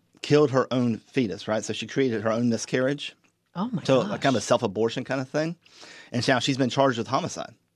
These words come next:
Speaker 1: So
Speaker 2: What?
Speaker 1: she, 'cause she killed a child, with, intentionally killed a child inside of her.
Speaker 2: But people do that all the time. Why would she be charged?
Speaker 1: Well, that's the interesting thing, right? So, you know, she, i-,
Speaker 2: People
Speaker 1: if
Speaker 2: go
Speaker 1: we
Speaker 2: to
Speaker 1: consi-,
Speaker 2: doctors all the time for that.
Speaker 1: if we consider a, a,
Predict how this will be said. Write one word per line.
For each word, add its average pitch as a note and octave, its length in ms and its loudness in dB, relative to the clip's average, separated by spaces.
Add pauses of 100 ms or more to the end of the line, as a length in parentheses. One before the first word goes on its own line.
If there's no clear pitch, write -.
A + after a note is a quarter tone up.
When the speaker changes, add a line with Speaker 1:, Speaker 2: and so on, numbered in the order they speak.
(600)
Speaker 1:
So - 100 0
Speaker 2:
What? B4 180 2
Speaker 1:
she, - 120 -2
'cause A#2+ 100 -6
she B2 80 0
killed C#3+ 320 4
a C3+ 100 4
child, C3 420 2
with, G#2+ 200 -6
intentionally D3+ 420 0
killed B2+ 180 0
a A2+ 40 2
child B2 240 2
inside B2 360 0
of C3 80 -4
her. F#2 440 -6
Speaker 2:
But - 220 2
people G4 240 4
do F#4+ 180 6
that G4 160 4
all G4 160 6
the F#4 60 2 (240)
time. A3+ 100 2
Why F3+ 160 4
would C4+ 160 0
she - 140 -4
be D4 120 0
charged? - 600 0
Speaker 1:
Well, A#2 100 4
that's A#2+ 140 4
the B2+ 60 2
interesting D#3+ 280 2
thing, G2+ 160 -4
right? A#2+ 180 0
So, B2+ 240 2 (260)
you C3 120 4
know, A#2 80 -4 (160)
she, - 220 -2 (240)
i-, A#2 80 2
Speaker 2:
People E4 240 4
Speaker 1:
if C4 40 2
Speaker 2:
go D#4+ 60 6
Speaker 1:
we D#4 80 8
Speaker 2:
to F4+ 60 4
Speaker 1:
consi-, D#3+ 60 4
Speaker 2:
doctors C4 440 2
all B3+ 180 4
the B3 60 -8
time C#4+ 160 0
for F#3 160 -6
that. - 180 -14
Speaker 1:
if A#2+ 80 -4
we A#2 60 0
consider C3 360 4
a, B2 40 6
a, A2 260 0